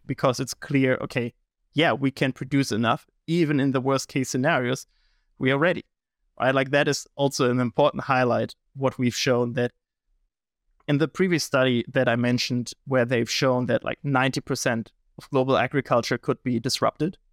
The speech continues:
in the worst case nuclear winter scenario. Um, and that might lead to, say, five billion people dying.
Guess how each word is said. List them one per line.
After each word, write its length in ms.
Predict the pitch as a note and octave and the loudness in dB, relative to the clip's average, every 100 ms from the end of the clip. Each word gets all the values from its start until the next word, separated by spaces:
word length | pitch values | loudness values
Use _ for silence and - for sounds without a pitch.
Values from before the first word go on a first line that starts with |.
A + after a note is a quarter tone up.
| _ | _
in 80 | C#3+ | -4
the 80 | C3 | 0
worst 260 | C3+ - | 0 -2
case 360 | - B2+ B2 - _ _ | -4 -4 -4 -10 _ _
nuclear 340 | C#3 B2+ - C3 | -4 -2 0 0
winter 260 | C3 C#3+ | -2 -2
scenario. 460 | - C3 C3 C3+ D#3 _ _ _ _ _ _ _ - | -2 -2 0 0 -2 _ _ _ _ _ _ _ 0
Um, 280 | C3 B2+ - | 2 0 -2
and 140 | B2 | 0
that 220 | C#3 D3 - _ | 2 0 -2 _
might 280 | C#3+ C3 - | 0 0 0
lead 280 | D3 C3 A#2 | -2 -2 -2
to, 160 | - A#2+ | -2 -2
say, 320 | - A#2+ A2 _ | 0 -2 -2 _
five 300 | - C3+ C3 | 0 0 0
billion 340 | C#3 B2+ B2 A#2 | 0 2 2 -2
people 320 | - B2+ A2 | -2 -2 0
dying. 400 | G#2+ A#2+ A#2 | 0 0 0